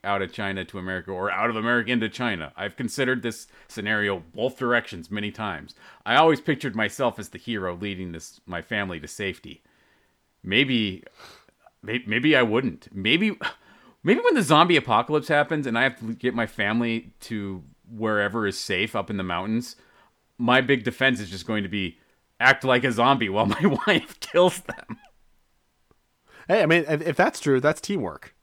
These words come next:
Speaker 2: Like, that's, uh, there is a team aspect. You're just, you're, you're the, you're, you're not the hero in your story. That's correct.
Speaker 1: I'm just the crappy part of the team.
Speaker 2: I wouldn't say crappy part. You're, you're integral, but you're not the hero. Like, you,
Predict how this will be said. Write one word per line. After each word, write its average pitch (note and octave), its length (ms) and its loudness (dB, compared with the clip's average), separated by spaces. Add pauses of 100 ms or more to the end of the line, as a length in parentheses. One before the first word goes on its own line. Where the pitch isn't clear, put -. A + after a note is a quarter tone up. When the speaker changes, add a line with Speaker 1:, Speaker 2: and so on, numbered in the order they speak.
Speaker 2:
Like, A#2+ 140 -4
that's, C#3 280 -2
uh, C3 280 -4
there E3 160 2
is G3+ 160 2
a E3+ 80 -2
team G#3+ 280 -2
aspect. C3+ 440 -4
You're C3 120 -2
just, B2+ 220 -8
you're, B2+ 200 0 (100)
you're B2 220 -4
the, A2 280 -6 (140)
you're, B2+ 180 -6
you're E3+ 260 4
not E3 180 2
the B2 60 -6
hero G2+ 340 -8 (100)
in G#2+ 80 -8
your F2+ 100 -8
story. - 380 -14
That's G2+ 200 -10
correct. - 320 -14 (140)
Speaker 1:
I'm B2 120 -4
just A2+ 160 -10
the A2+ 60 -6
crappy A#2+ 320 -2
part G#2+ 240 0
of D#2+ 60 -10
the E2+ 60 -16
team. - 180 -6
Speaker 2:
I C4+ 100 2
wouldn't C4 180 0
say G3+ 80 0
crappy G#3+ 320 -2
part. D3+ 220 2
You're, G#3+ 320 0
you're F3+ 300 0 (140)
integral, C3 540 -2 (480)
but D3 160 0
you're D#3+ 100 2
not D#3+ 180 2
the - 60 -6
hero. C3 380 -6 (180)
Like, A2+ 160 -8
you, C3 100 2